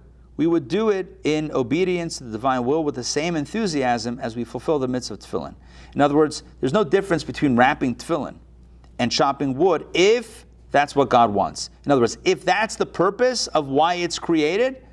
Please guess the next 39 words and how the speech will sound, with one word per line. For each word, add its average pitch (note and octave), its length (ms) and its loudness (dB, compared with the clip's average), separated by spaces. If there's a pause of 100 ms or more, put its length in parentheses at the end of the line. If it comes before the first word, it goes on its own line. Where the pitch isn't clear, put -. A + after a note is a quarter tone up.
(420)
to C3+ 80 2
wrap E3 280 2
tefillin F#3+ 440 -2
and D3+ 160 -2
to D#3 80 -2
chop E3 300 -2
that D3+ 180 0
wood, G3 240 2
if C#3 120 -6
that's E3+ 280 0
why D#3+ 240 0
it's F#3 180 -4
there, A3+ 500 -2 (240)
then C#3+ 280 -2
doing C4 460 -2
it D4 260 0
would D#3 160 0
be D#3+ 100 2
the C#3+ 100 0
same. C#3 440 -2 (920)
Uh, - 100 -2
to D#3 160 2
give F3 260 2
you F3+ 100 2
another D3+ 280 2
example, B2 720 -2 (320)
using B2+ 380 2
our B2 300 2
terminology, B2 760 -2
or A2+ 120 0
the G#2+ 100 -8
second C3+ 320 -2
example A2+ 320 -4
that A2 100 0
I G#2+ 60 0
gave A2+ 260 -2
of G2 180 -8
the, G#2+ 280 -2
um, G2+ 320 -4